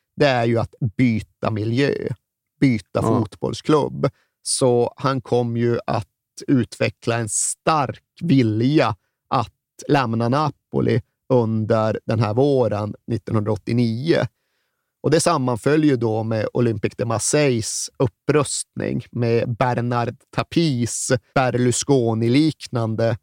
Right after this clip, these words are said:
Speaker 1: ambitioner. Och så som det naturligtvis alltid har varit i fotbollen, att om du nu är en klippare och en affärsman och en P R-sökare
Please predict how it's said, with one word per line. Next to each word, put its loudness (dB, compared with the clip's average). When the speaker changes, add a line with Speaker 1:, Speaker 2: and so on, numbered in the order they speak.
Speaker 1:
ambitioner. 0
Och 2
så 2
som 0
det 2
naturligtvis -2
alltid -2
har 2
varit -2
i 0
fotbollen, -4
att -6
om 0
du 2
nu 0
är 0
en 2
klippare 0
och 2
en 0
affärsman 0
och -2
en 2
P 0
R-sökare 0